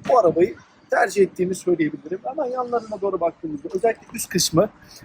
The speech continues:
çift renk olması olmazsa olmaz isteklerimden birisiydi. Tek renk sevmiyorum. E, bu arabaya da, e, özellikle kırmızı siyah ya da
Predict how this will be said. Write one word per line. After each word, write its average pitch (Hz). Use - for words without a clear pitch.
çift -
renk 220
olması 202
olmazsa 202
olmaz 190
isteklerimden 147
birisiydi. 127
Tek 262
renk 233
sevmiyorum. 196
E, -
bu 240
arabaya 226
da, 220
e, -
özellikle 208
kırmızı 196
siyah 175
ya 160
da 202